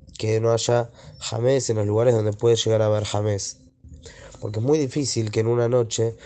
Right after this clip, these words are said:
uno pueda buscar y revisar de la manera que corresponde. Toda la revisación de jamés en Pesaj es justamente para no transgredir el isur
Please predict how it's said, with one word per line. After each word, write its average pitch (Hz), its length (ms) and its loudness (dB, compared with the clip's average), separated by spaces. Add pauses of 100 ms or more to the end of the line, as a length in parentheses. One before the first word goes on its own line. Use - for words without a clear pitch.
(200)
uno 117 220 0
pueda 123 540 2 (560)
buscar 120 460 2
y 110 60 -2
revisar 104 480 0
de 113 80 2
la 107 80 -2
manera 110 260 0
que 101 120 -6
corresponde. 101 640 -6 (760)
Toda 190 140 0
la 127 120 4
revisación 117 440 2
de 127 100 4
jamés 110 640 0 (480)
en 101 160 -6
Pesaj 110 460 0 (380)
es 120 100 -6
justamente 139 440 2
para 113 220 2
no 120 300 2 (920)
transgredir 107 600 4
el 123 140 4
isur 113 500 0